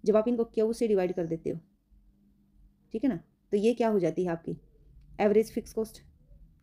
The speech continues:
ये क्या हो जाती है आपकी एवरेज वेरिएबल कॉस्ट, और ये क्या हो जाती है आपकी एवरेज कॉस्ट। सिंपल समझो इनको। तो एवीसी अगर आप निकालोगे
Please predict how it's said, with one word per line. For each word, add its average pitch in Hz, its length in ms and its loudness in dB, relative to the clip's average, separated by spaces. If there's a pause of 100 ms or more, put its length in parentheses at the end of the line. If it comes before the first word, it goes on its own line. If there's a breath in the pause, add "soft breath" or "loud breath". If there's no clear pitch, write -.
(280)
ये 220 160 -2
क्या 240 140 2
हो 214 120 2
जाती 180 240 0
है 190 60 -4
आपकी 175 240 -8 (580)
एवरेज 196 320 4
वेरिएबल 208 340 0
कॉस्ट, - 320 -10 (320)
और 202 120 0
ये 226 100 4
क्या 226 140 0
हो 214 60 2
जाती 170 220 -2
है 170 60 -2
आपकी 226 220 -8 (440)
एवरेज 170 340 -4
कॉस्ट। - 280 -12 (200)
सिंपल 208 320 0
समझो 175 240 -6
इनको। 160 220 -10 (720 loud breath)
तो 220 220 2
एवीसी 254 420 2
अगर 214 160 2
आप 202 140 -2
निकालोगे 180 460 -2